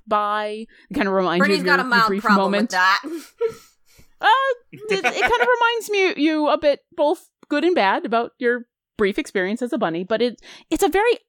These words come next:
Speaker 1: idyllic scene.
Speaker 2: Very pastoral, without being in a
Speaker 1: Incredibly
Speaker 2: pasture.
Speaker 1: pastoral. And it's, it's very calming, and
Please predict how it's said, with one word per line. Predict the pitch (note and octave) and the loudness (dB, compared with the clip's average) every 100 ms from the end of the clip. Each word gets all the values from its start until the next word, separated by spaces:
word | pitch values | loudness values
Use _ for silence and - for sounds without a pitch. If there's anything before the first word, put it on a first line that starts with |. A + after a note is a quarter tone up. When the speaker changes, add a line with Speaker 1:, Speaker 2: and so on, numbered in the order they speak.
| _ _ _ - | _ _ _ -2
Speaker 1:
idyllic | C4 G3 - B3+ A3+ D#3 - | -2 -2 2 2 2 -4 -10
scene. | - - D#3+ - A2 F3+ F3 _ - _ _ _ - | -12 -8 -8 -8 -8 -8 -8 _ -20 _ _ _ -2
Speaker 2:
Very | G#3+ G3 | -2 -2
pastoral, | - D3 D#3 - D#3 B2 C3 D#3+ F3+ _ _ _ _ _ _ - | -4 -4 -4 -10 -8 -6 -6 -8 -12 _ _ _ _ _ _ -8
without | E3+ E3+ E3+ | 0 0 2
being | F3 | 0
in | F#4 | 2
a | |
Speaker 1:
Incredibly | C4+ G#3 | 2 0
Speaker 2:
pasture. | E3 - - - | 0 0 -4 -10
Speaker 1:
pastoral. | - - A3+ _ _ _ _ _ _ _ - | -10 -10 -12 _ _ _ _ _ _ _ -6
And | B3+ B3+ B3 | -2 0 0
it's, | B3 - | -4 -4
it's | D4 A#3+ | -4 0
very | D4 B4+ F#4+ | 2 2 0
calming, | - - C#4 C4+ F#3 G#2 A2 - - - _ _ | -6 0 2 2 0 -6 -10 -12 -18 -20 _ _
and | B3 B3+ B3+ A#3+ A#3 A3+ | 0 2 2 0 -4 -6